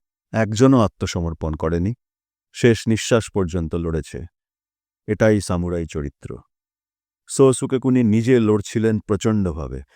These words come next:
তার চারপাশে মঙ্গল মৃতদেহের স্তূপ পড়েছিল। শেষমেশ মঙ্গলদের ছোড়া তীর তার বর্ম ভেদ করল। একটা, দুটো, তিনটে। শেষ মুহূর্তে তিনি তার তরবারি মাটিতে গেঁথে দিলেন এবং চিৎকার করলেন,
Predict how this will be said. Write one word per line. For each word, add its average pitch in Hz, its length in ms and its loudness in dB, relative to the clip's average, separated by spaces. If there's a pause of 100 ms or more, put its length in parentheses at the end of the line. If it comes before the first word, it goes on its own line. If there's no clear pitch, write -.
(260)
তার 110 180 2
চারপাশে 110 640 0
মঙ্গল 110 440 2
মৃতদেহের 107 480 4
স্তূপ 123 360 -2
পড়েছিল। 78 460 -4 (480)
শেষমেশ - 640 -4 (440)
মঙ্গলদের 98 480 0
ছোড়া 101 340 0
তীর 110 300 0
তার 95 180 0
বর্ম 85 400 -2
ভেদ 78 200 -6 (100)
করল। 64 320 -8 (720)
একটা, 85 500 -6 (460)
দুটো, 80 440 -10 (340)
তিনটে। 62 380 -14 (840)
শেষ 131 300 4
মুহূর্তে 117 460 0 (460)
তিনি 113 180 4
তার 107 180 2
তরবারি 113 560 4
মাটিতে 101 420 0
গেঁথে 101 320 -4
দিলেন 85 340 -6 (360)
এবং 113 280 4
চিৎকার 127 400 2
করলেন, 101 400 2